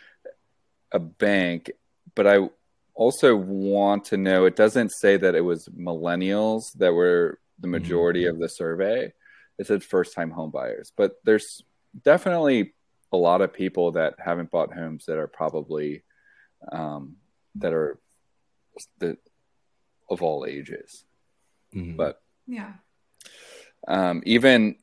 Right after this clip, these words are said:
Speaker 1: e-, it, it kinda, it says e-, later in the ar-, article, um, that housing prices, fl-, even as housing prices fluctuate across the U S,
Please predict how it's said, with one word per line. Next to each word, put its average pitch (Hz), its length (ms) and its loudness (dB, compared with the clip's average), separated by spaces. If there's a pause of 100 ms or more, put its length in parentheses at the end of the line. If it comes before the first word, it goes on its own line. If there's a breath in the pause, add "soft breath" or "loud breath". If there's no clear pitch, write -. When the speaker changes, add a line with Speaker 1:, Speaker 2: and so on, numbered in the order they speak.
Speaker 1:
e-, 117 160 2
it, 107 340 2
it 104 180 0
kinda, 135 360 4
it 107 140 4
says 120 340 10
e-, - 300 -2
later 107 400 4
in 101 140 0
the - 160 -4
ar-, 101 340 6
article, 90 800 2 (100)
um, 85 600 -6 (180)
that 85 320 0
housing 92 300 -2
prices, 85 400 -4
fl-, - 140 -16 (600)
even 147 440 2 (140)
as 107 260 6
housing 104 440 2
prices 98 400 2
fluctuate 92 480 0
across 92 340 2
the 107 120 -4
U 87 140 2
S, - 300 -4